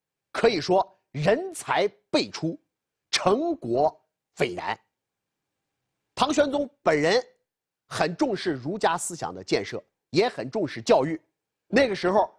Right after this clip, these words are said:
这个，呃，各个州都普遍地开设有州学，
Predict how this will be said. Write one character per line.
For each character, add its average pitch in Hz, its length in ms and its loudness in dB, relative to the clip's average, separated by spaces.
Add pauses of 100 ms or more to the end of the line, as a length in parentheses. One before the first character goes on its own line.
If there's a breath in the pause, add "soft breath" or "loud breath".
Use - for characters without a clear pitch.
(120)
这 208 120 0
个， 165 280 0 (140)
呃， 165 1080 0
各 247 200 4
个 156 100 0
州 220 220 2
都 208 140 2
普 - 280 -10
遍 262 200 2
地 127 80 -4
开 180 200 0
设 175 180 0
有 87 160 -8
州 196 220 2
学， 117 300 -2